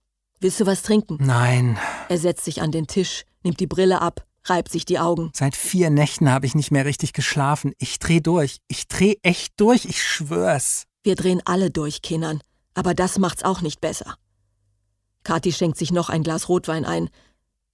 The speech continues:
Speaker 1: Sie hat sich vorgenommen, sparsam damit umzugehen,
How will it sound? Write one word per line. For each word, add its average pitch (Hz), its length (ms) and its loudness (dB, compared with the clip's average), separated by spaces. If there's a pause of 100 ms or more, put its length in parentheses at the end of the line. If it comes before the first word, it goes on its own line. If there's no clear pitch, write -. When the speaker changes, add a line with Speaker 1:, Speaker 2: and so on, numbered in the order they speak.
(100)
Speaker 1:
Sie 214 160 2
hat 226 80 -2
sich 233 160 -4
vorgenommen, 254 540 4
sparsam 202 500 -2
damit 160 300 -4
umzugehen, 170 580 0